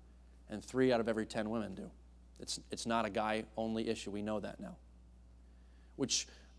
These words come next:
and they're not talking about just teenagers. They're saying from no hair to gray hair, all across the board.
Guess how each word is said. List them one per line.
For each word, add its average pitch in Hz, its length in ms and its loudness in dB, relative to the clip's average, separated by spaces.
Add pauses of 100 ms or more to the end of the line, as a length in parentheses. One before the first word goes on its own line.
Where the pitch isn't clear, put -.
(160)
and 131 120 4
they're 143 60 8
not 156 160 8
talking 151 200 8
about 123 120 6
just 113 200 0
teenagers. 117 560 4
They're 123 160 6
saying 113 460 2
from 101 360 -4 (800)
no 131 300 6
hair 147 240 8
to 147 80 6
gray 143 280 6
hair, 98 240 -6 (1080)
all 113 440 4 (160)
across 101 360 0
the 104 60 -6
board. 92 240 -8